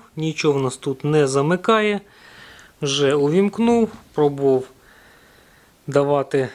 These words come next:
газ і нічого в нас не відбувається. Ось нажимаю. І він не хоче їхати.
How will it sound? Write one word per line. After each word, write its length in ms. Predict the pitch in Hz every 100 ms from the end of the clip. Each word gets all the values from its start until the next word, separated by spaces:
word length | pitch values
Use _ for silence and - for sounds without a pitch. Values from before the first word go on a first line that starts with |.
| -
газ 640 | 135 170 220 214 - -
і 240 | - 160 180
нічого 500 | 160 151 - 170 147
в 60 |
нас 380 | 143 143 143 -
не 180 | 147 139
відбувається. 880 | 135 127 127 127 120 117 110 - 110 - - _ _ _ - - -
Ось 320 | 117 117 -
нажимаю. 680 | 127 123 139 190 208 196 180 - _ _ _ - - - - - - - - _ _ -
І 200 | 156 156
він 300 | 143 156 151
не 100 | 151
хоче 420 | 143 - 147 -
їхати. 640 | 139 135 123 127 - 120